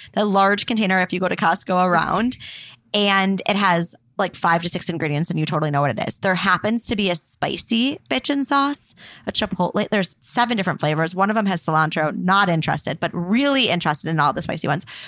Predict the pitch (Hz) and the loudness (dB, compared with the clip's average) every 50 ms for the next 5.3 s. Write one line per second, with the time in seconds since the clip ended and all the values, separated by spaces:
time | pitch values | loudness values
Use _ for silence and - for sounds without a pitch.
0 | - - 190 220 269 294 254 214 196 165 - - - - 175 160 170 175 170 165 | -14 -6 -2 0 0 2 2 2 0 0 -2 -2 -2 0 0 0 0 -2 -2 -2
1 | 160 160 - - - 262 196 151 143 147 - - - - - - - 180 180 170 | -4 -4 -2 0 2 4 4 4 2 0 -4 -10 -12 -20 -10 -4 0 2 2 2
2 | 165 165 165 160 170 233 254 269 233 226 262 262 254 254 247 240 - - - - | 2 2 0 0 0 0 0 0 2 2 2 2 2 2 0 -2 -2 -2 0 2
3 | 220 214 214 - - - - - 392 427 415 269 185 175 160 160 147 - 160 160 | 2 2 2 0 -4 -4 0 2 4 4 4 4 2 2 2 2 2 0 -2 -4
4 | 151 - - - 180 170 156 - - - - 160 160 160 - 196 208 208 214 - | -4 -4 -4 -2 0 0 0 -2 -2 -2 0 0 0 0 0 0 2 2 2 0
5 | - - 214 196 190 185 | 0 0 0 0 0 0